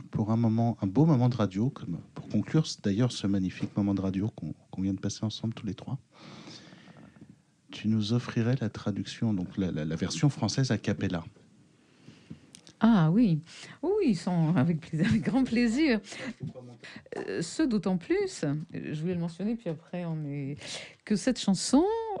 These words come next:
Speaker 2: j'ai eu le grand plaisir de l'interpréter sur scène pour la première fois lors de notre farandole yiddish initiée par Monsieur Goldschlager ici présent,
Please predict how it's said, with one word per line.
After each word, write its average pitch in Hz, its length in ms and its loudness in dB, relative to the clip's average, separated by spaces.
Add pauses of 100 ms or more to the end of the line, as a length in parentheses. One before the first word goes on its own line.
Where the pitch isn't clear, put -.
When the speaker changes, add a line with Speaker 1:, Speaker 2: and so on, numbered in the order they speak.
Speaker 2:
j'ai 180 220 0
eu 180 40 2
le 170 100 4
grand 214 180 4
plaisir 226 400 6
de 180 80 6
l'interpréter 190 640 4
sur - 260 -2
scène 180 760 2 (180)
pour 165 180 -2
la 165 100 4
première 165 580 4
fois 359 440 0 (540)
lors 202 320 8
de 175 100 6
notre 170 380 6
farandole 208 680 8
yiddish 175 800 6 (1080)
initiée 233 1000 10 (500)
par 233 200 10
Monsieur 196 440 8
Goldschlager 170 720 6
ici 160 220 2
présent, 175 460 6